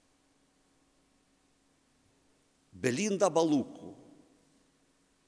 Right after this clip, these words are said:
është autorja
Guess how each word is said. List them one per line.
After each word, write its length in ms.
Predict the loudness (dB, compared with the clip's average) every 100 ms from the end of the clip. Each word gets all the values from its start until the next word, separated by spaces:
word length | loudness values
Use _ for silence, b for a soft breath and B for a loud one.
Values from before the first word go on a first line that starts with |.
| _ _ _ _ _ _ _ _ _ _ _ _ _ _ _ _ _ _ _ _ -20 _ _
është 360 | 0 0 0 0
autorja 640 | 0 0 2 2 0 -4